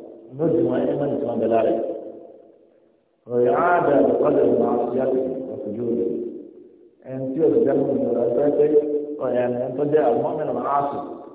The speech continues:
يعامل بقدر إيمانه ويعاص-، و-، و-، و-، ويعامل بقدر إيمانه، على قدر وعلى حسب فجوره ومعصيته. Bẹ́ẹ̀ sì ni wọ́n máa, wọ́n máa kúrò lóṣù, wọ́n máa mú lọ́tà lórí ohun tí bá ṣe ní ẹ̀ṣẹ̀,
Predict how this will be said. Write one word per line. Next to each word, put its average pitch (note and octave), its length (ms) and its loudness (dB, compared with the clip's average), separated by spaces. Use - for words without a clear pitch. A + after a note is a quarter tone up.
يعامل C#3+ 680 0
بقدر D3+ 360 0
إيمانه D#3 520 2
ويعاص-، C#3 600 2
و-، C#3 220 4
و-، C#3 160 4
و-، C#3 180 2
ويعامل C#3+ 560 2
بقدر D3 320 2
إيمانه، C3 360 0
على B2 280 -2
قدر D3 380 0
وعلى - 320 4
حسب - 340 -2
فجوره D3+ 580 2
ومعصيته. - 680 2
Bẹ́ẹ̀ C#3+ 240 -6
sì D3 80 -6
ni A#2+ 120 -6
wọ́n C3 140 -6
máa, A#2 120 -4
wọ́n C3 220 -6
máa A2+ 100 -4
kúrò A2 220 -4
lóṣù, A2 320 2
wọ́n C#3 200 -12
máa B2+ 100 -4
mú A#2+ 260 -2
lọ́tà C3 240 0
lórí B2 220 0
ohun B2 140 0
tí B2+ 100 -4
bá B2 140 0
ṣe A#2+ 140 -4
ní B2+ 80 -4
ẹ̀ṣẹ̀, C3 340 -6